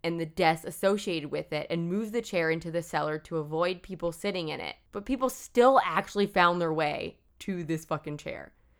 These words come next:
After a local delivery driver, knowing nothing, sat in the chair of the cellar, or sat in the chair in the cellar,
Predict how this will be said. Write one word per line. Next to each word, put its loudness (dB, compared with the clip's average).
After 10
a 12
local 6
delivery 2
driver, 2
knowing 0
nothing, 2
sat 4
in 0
the -2
chair -4
of -8
the -4
cellar, 2
or -2
sat 6
in -2
the -2
chair 2
in 0
the -6
cellar, 2